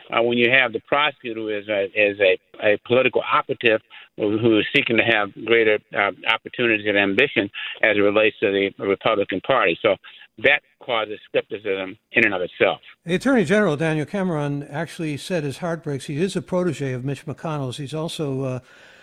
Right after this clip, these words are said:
Speaker 2: someone who said, uh, criminal law is not meant to respond to every sorrow and grief. And he said, uh, it was not a no-knock warrant. And I'm wondering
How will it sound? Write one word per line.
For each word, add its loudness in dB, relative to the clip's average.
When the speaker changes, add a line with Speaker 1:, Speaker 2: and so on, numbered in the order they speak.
Speaker 2:
someone 0
who -2
said, -2
uh, 0
criminal -2
law 0
is -4
not -4
meant -6
to -6
respond -6
to -4
every -6
sorrow -4
and -4
grief. -4
And -4
he -4
said, -6
uh, -4
it -6
was -4
not -2
a -2
no-knock -2
warrant. -4
And -6
I'm -6
wondering -4